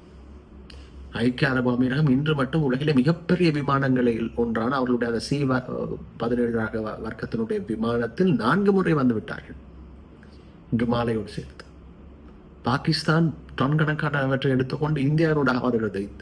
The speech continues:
பாகிஸ்தானுக்கு மூடப்பட்ட இந்திய வான்பரப்பு இலங்கைக்கு வருவதற்காக இடத்திலிருந்து கொடுக்கப்படுகிறது. சில கட்டுப்பாடுகள் இருக்கிறதால் கொடுக்கப்படுகிறது. இந்தியா எப்போதும் முதலாவதாக அவர்கள், நரேந்திர மோடி தொடர்பில் எங்களுக்கு பல விமர்சனங்கள் உண்டு. ஆனால் இலங்கைக்கு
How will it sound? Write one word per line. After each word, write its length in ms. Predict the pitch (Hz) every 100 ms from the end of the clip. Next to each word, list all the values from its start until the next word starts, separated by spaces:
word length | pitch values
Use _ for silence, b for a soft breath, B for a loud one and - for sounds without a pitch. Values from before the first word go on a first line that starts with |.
| -
பாகிஸ்தானுக்கு 680 | - 113 143 147 151 147 143
மூடப்பட்ட 520 | 127 139 139 147 135
இந்திய 220 | 135 135
வான்பரப்பு 640 | 123 123 135 147 156 175 147
இலங்கைக்கு 480 | 143 160 185 185 185
வருவதற்காக 540 | 165 156 151 - 143
இடத்திலிருந்து 460 | 151 139 135 131 127
கொடுக்கப்படுகிறது. 720 | 131 127 110 98 95 - - B B B B
சில 180 | - 139
கட்டுப்பாடுகள் 540 | 135 127 127 127 123
இருக்கிறதால் 340 | 123 156 175 165
கொடுக்கப்படுகிறது. 720 | 139 135 123 95 - - - - B B
இந்தியா 520 | - 160 214 220 202 190 - - -
எப்போதும் 480 | 110 - 175 202
முதலாவதாக 560 | 165 139 170 190 185 -
அவர்கள், 300 | 127 143 156 B B B - -
நரேந்திர 320 | - - 160
மோடி 200 | 170 175
தொடர்பில் 280 | 170 165 170
எங்களுக்கு 240 | 165 151
பல 140 | 147 143
விமர்சனங்கள் 500 | 135 127 139 127 120
உண்டு. 220 | 120 107
ஆனால் 300 | 110 113 B B -
இலங்கைக்கு 640 | 123 123 165 185 180 165